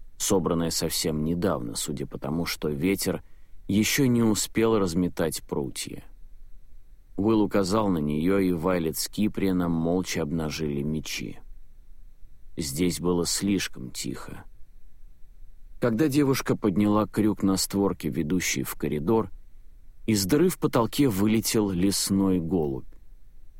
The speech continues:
Все невольно замерли. Первая дверь справа вела в пустую маленькую комнату. В окне не хватало половины стекол.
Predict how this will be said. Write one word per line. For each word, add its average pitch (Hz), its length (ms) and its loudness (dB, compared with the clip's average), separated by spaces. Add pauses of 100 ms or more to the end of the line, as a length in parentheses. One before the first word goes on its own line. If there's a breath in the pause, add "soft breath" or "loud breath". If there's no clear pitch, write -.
(120)
Все - 360 2
невольно 95 560 4
замерли. 67 800 -4 (1000)
Первая 98 380 4
дверь 92 300 2
справа 101 520 2
вела 92 420 2
в 80 240 -8
пустую 98 560 2
маленькую 87 680 2
комнату. 78 720 -2 (720)
В 104 80 2
окне 170 280 4
не 165 100 6
хватало 127 460 4
половины 107 580 4
стекол. - 680 -4